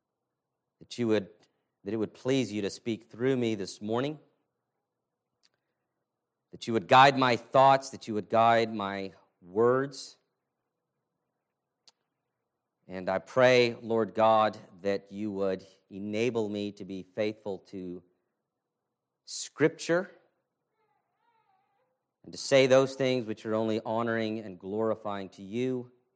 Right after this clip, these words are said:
and edifying to the saints. Lord, I pray these things in Christ's name. Amen. <clears throat>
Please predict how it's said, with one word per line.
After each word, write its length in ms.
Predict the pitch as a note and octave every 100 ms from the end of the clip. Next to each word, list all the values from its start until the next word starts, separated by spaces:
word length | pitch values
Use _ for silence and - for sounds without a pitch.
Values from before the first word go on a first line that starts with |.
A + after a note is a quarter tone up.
| _ _ _ _ _ _ _ _ _ _ _ -
and 100 | E2+
edifying 480 | G#2 G#2+ - G2 F#2
to 100 | F2+
the 100 | F2
saints. 440 | - E2 D#2 _ _ _ _ _ _ _ _ _ _ _ _ _ _ _ _ _ _
Lord, 160 | F2+ F2
I 20 |
pray 260 | - G#2 F#2
these 140 | F2+
things 220 | F#2 E2+
in 100 | E2
Christ's 420 | - F#2+ F#2 - E2
name. 180 | D2 C#2+ _ _ _ _ _ _ _ _ _ _ -
Amen. 260 | D2 D2+ C#2+ D2+ _ _ _ _ _ - _ _ _ - _ - -
<clears throat> 180 | C#3 A#2